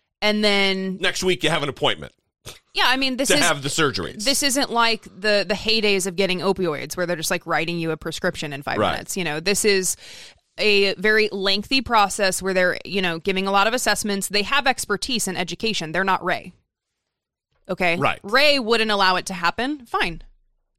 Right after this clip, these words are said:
Speaker 1: There are actual experts who consult with people that are going through transition, who want to transition. They have the assessments.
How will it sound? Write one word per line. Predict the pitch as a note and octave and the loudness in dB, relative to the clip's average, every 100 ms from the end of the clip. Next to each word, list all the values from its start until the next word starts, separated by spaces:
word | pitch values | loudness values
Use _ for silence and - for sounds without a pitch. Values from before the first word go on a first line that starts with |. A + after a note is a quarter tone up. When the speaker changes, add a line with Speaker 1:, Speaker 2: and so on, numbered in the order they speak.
| _ _ _ | _ _ _
Speaker 1:
There | G3 A3+ A#3+ | -4 4 4
are | B3 | 4
actual | A3 - A3+ G#3+ G#3+ | 2 -2 -2 0 2
experts | A#3+ - - E3 - - - - _ _ _ _ _ _ _ | 0 -4 -10 -10 -8 -6 -6 -8 _ _ _ _ _ _ _
who | A3+ G#3+ G#3 - | -4 0 2 0
consult | - G#3 - B3 B3+ - | -4 -2 2 2 2 -4
with | F#3 F#3+ F3+ - - _ _ - | -2 0 0 -2 -16 _ _ -6
people | A3 G3 G3+ | -2 0 2
that | G#3 | 2
are | A3 | 2
going | F#3+ G3 G3 G#3+ | 2 2 2 -2
through | G3+ G3 F#3+ F3+ F3+ G3+ _ _ _ | -6 -2 0 0 -2 -4 _ _ _
transition, | - B3+ A3+ E3 - F3 | -2 -2 0 -2 -2 -4
who | G3 G#3 | -2 -2
want | E3+ F3+ - | -2 -4 -4
to | |
transition. | A3+ C4 B3+ F#3 C#3+ D#3 E3+ A3+ - _ _ _ _ | -6 -4 -4 -4 -6 -8 -6 -8 -10 _ _ _ _
They | F3 D#3+ G3 | -16 -2 0
have | G#3 B3 | 2 0
the | A#3+ | 0
assessments. | C#4 - A3 - G#3+ G3+ G3+ - | -4 -2 -2 -2 -2 -2 -2 -4